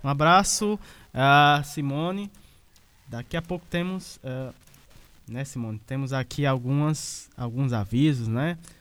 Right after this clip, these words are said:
Vamos divulgar aqui também, eh, mais um evento importante, né, que vai acontecer agora esse mês de setembro, né? Ah, agora a gente vai ouvir aqui a fala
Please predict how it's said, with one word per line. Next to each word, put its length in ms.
Vamos 220
divulgar 400
aqui 180
também, 460
eh, 440
mais 260
um 80
evento 360
importante, 680
né, 140
que 140
vai 240
acontecer 800
agora 400
esse 200
mês 320
de 240
setembro, 760
né? 320
Ah, 480
agora 320
a 20
gente 260
vai 300
ouvir 300
aqui 340
a 140
fala 520